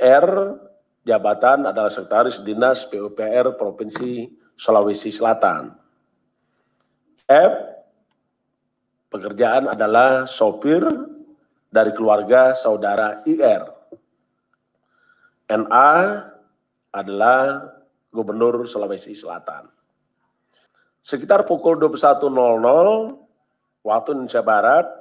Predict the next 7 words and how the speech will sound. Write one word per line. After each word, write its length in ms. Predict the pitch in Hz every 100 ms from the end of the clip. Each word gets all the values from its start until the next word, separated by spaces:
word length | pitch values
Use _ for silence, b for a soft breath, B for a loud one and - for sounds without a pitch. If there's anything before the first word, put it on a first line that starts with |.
| _ _ _ _ _ _ _ _
I 160 | - 165
F 240 | 180 -
kemudian 880 | - 151 147 135 139 151 165 165 160
mengambil 560 | 135 131 127 139 151 151
koper 560 | 135 - 110 - - _ _ _ _ _ _ _ _ _
yang 240 | 120 117
diduga 800 | 113 - 135 143 160 165 165 170